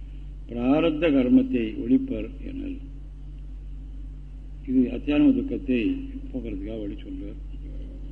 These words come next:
இதன் பொருள்,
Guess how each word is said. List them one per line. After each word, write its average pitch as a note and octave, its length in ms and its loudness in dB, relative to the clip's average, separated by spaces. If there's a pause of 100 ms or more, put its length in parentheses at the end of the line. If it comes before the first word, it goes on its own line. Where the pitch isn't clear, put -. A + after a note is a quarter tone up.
(3500)
இதன் C3 300 8
பொருள், A2 300 0